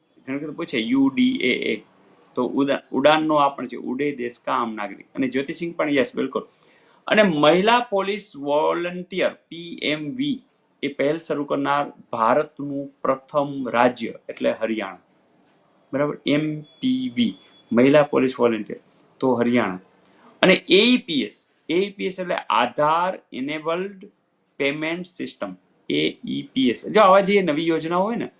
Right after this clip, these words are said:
એના શોર્ટ ફોર્મ છે એ પૂછાતા હોય છે. તો આપણે એક વખત તો જોઈ લીધું હોય કે એ ઈ પી એસ શું છે,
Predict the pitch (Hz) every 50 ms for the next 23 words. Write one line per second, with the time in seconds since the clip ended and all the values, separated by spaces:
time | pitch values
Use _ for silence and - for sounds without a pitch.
0 | _ _ _ _ _ _ _ _ - - 151 165 170 170 160 - - 143 139 147
1 | 143 - - 151 147 156 147 - 147 131 127 120 110 - 120 113 110 107 101 98
2 | 92 90 110 _ _ _ _ _ _ _ _ _ _ _ _ - - 127 127 139
3 | 143 143 139 - - 156 156 165 160 _ _ - 156 139 135 143 156 165 190 175
4 | 147 143 131 120 113 113 _ _ _ _ _ _ - 143 - - _ - - 147
5 | 170 180 190 190 185 - - 175 165 160 160 165 160 160 170 170 165 165 - -
6 | - - 185 190 180 - - 131 110